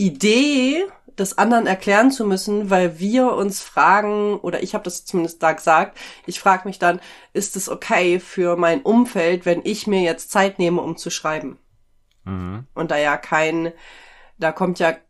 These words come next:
Speaker 1: kein, ähm, sichtbares Outcome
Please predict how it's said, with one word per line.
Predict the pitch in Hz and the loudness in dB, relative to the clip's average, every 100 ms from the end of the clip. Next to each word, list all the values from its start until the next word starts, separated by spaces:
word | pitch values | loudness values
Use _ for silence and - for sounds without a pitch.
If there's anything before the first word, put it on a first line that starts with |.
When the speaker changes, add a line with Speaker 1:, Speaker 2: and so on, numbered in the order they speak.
| _ _ _ _ _ _ | _ _ _ _ _ _
Speaker 1:
kein, | 160 170 160 160 160 156 - - | -4 -2 0 -2 -4 -6 -8 -8
ähm, | 160 156 151 151 160 - _ _ - - _ _ _ _ _ - _ - | -6 -6 -6 -8 -12 -20 _ _ -20 -20 _ _ _ _ _ -20 _ -8
sichtbares | 165 208 - 185 170 170 170 165 - - _ _ _ _ _ - | -4 -4 0 4 4 4 0 -4 -12 -16 _ _ _ _ _ 0
Outcome | 165 190 - - 175 156 160 160 175 | 2 2 -2 -2 2 2 0 -4 -8